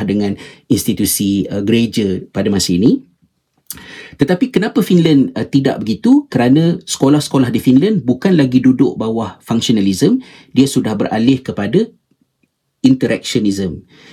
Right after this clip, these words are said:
So, interactionism mentakrifkan sekolah sebagai tempat murid belajar. So, kerajaan ada agenda apa ke apa ke, dia tak datang sekolah. Sebab sekolah adalah tempat untuk murid belajar. Apa sahaja yang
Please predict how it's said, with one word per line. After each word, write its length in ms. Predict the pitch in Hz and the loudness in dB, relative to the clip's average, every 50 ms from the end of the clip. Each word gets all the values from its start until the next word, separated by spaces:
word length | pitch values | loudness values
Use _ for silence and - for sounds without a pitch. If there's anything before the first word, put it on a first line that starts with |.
| - - | -16 -2
So, 100 | - 123 | -2 2
interactionism 920 | - 147 151 180 247 240 - 151 - 160 147 131 104 107 127 170 226 262 - - _ _ | 2 2 2 2 0 -2 -4 -2 2 2 2 2 2 2 0 0 0 -2 -6 -12 _ _
mentakrifkan 920 | - 120 127 143 143 - 127 - - 135 170 185 175 - - - 160 139 139 | 0 2 2 2 2 0 -4 -4 -2 0 2 2 2 0 0 0 2 2 2
sekolah 420 | - - - 131 135 143 147 135 - - | 0 -2 0 2 2 4 2 0 -2 -4
sebagai 480 | - 123 117 107 101 131 170 226 - - - _ _ _ _ - | -4 -2 -2 -2 0 0 -2 -2 -2 -6 -14 _ _ _ _ 2
tempat 480 | 127 143 143 - - 196 202 - - _ - | 2 2 2 0 -2 -2 -2 -4 -6 _ 0
murid 420 | 123 123 127 156 214 - - - _ - | 2 4 4 4 2 0 -4 -10 _ -6
belajar. 580 | 117 113 113 113 - 104 - - 127 143 - _ _ _ _ _ _ _ _ _ _ _ _ _ _ | -4 -4 -4 -4 -6 -8 -10 -10 -14 -20 -20 _ _ _ _ _ _ _ _ _ _ _ _ _ _
So, 320 | - - 180 190 190 151 - | 0 2 2 2 2 0 -2
kerajaan 560 | - 143 147 135 151 156 - 147 165 156 - | -2 -2 0 0 -2 -2 -2 -2 -2 -2 -2
ada 240 | - 170 143 151 - | -2 0 0 0 0
agenda 560 | 143 147 127 143 147 151 160 151 156 143 - | 0 -2 0 2 2 2 2 0 0 -2 -2
apa 240 | 139 - - - 165 | -2 -4 -2 -2 -2
ke 100 | 151 - 151 | 0 0 -2
apa 160 | - - 170 160 - | 0 0 -2 -2 0
ke, 80 | - 196 131 | -2 0 0
dia 80 | 143 | 0
tak 160 | 147 - - 92 | -2 -2 -6 -6
datang 180 | - - 127 | -2 -2 -2
sekolah. 460 | 127 - 123 113 104 - - - _ _ _ _ _ _ _ _ _ _ _ _ _ _ _ _ _ | 0 0 -2 -4 -4 -8 -14 -20 _ _ _ _ _ _ _ _ _ _ _ _ _ _ _ _ _
Sebab 200 | - - 143 143 | 0 0 0 0
sekolah 360 | 135 - 160 151 170 180 175 160 - | 0 0 -2 0 0 0 -2 -2 -2
adalah 240 | 135 135 139 131 131 | -2 0 0 0 0
tempat 400 | - 151 139 135 - 185 - - | 2 0 0 0 0 -4 0 2
untuk 320 | 139 135 143 - 117 104 | 2 2 2 0 -4 -2
murid 320 | 101 139 147 165 - - 113 | 0 2 2 2 0 -2 -4
belajar. 400 | 117 110 95 98 80 76 - - _ | -4 -4 -4 -4 -6 -8 -10 -8 _
Apa 400 | 160 170 - - _ - 285 269 | -4 -4 -4 -6 _ 0 2 2
sahaja 560 | 262 - 196 190 185 170 196 220 226 240 247 269 302 | 2 2 2 2 2 2 2 0 2 0 -2 -4 -6
yang 400 | 302 - 143 160 156 170 170 170 | -2 0 2 2 2 0 -2 -4